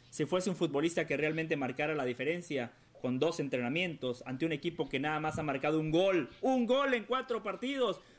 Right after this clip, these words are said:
un equipo que no le mete un gol al arco iris, cualquier refuerzo, el próximo partido oficial debería de jugar. Pero aquí queda bien claro algo.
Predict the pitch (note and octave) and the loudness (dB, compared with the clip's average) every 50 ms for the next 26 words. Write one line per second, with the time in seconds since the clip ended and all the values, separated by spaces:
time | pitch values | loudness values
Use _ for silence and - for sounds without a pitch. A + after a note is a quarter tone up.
0 | - - A#3+ C4+ C4 A#3+ A3+ C#4 B3+ C#4 C4 A3+ A3+ G#3+ A#3 B3 C4 B3 B3+ A#3+ | -6 -2 0 2 2 2 2 0 0 0 2 2 2 2 2 2 2 2 2 0
1 | B3 B3+ B3 A#3 A3+ B3+ C4+ C4+ C4 B3 A3+ G#3+ G3 G3 - G3 G3+ A#3 C4 C4 | 0 -2 -2 0 2 2 2 2 2 0 0 0 -2 -4 -4 -4 -4 -4 -4 -4
2 | C4 A#3+ - - - A3 A3 G#3 G3 - - B3+ C#4+ D4 C#4+ C4 A#3 - - B3 | -6 -8 -8 -6 -2 0 0 0 0 -2 0 2 2 2 2 0 -2 -2 0 0
3 | C#4+ D4 C#4+ - C4+ B3 G3+ D#3 - - - - - - - C3+ C#3 - - A#3 | 0 0 0 -2 -2 -2 -2 -2 -4 -8 -16 -20 -20 -14 -12 -12 -10 -4 -2 -2
4 | B3 A3+ - G#3+ F#3 E3+ - F3 D#3+ D#3+ G#3+ G#3+ G#3 - - E3 D#3+ - G3+ G#3 | -2 -2 -4 -6 -6 -4 -4 -6 -6 -4 -4 -4 -4 -4 -6 -10 -6 -4 -2 -2
5 | G#3+ G#3+ G#3+ - - - - - - - D3+ E3+ F3+ F3+ E3+ F3+ G3+ G3+ F#3+ F3 | -2 -2 -4 -8 -16 -20 -20 -20 -14 -2 0 2 4 4 4 4 2 2 2 0
6 | D#3+ - D#3+ D#3+ G3 G#3 F#3+ - - G3 G3 F#3+ - B3+ C4+ C#4+ D4 - - - | -2 -2 -2 -2 -2 -2 -2 -4 -6 -6 -6 -4 -4 -4 -4 -4 -6 -8 -16 -20
7 | - - A#3 A#3 A#3+ A#3 A3+ A#3+ A#3 A3 - A3+ A3 A3+ G#3 A3 B3 C4 A#3+ G3+ | -8 -4 -2 0 0 0 0 -2 -4 -2 -2 -2 -2 0 0 2 2 2 2 2
8 | D#3 C3+ B2 - | 0 -2 -4 -6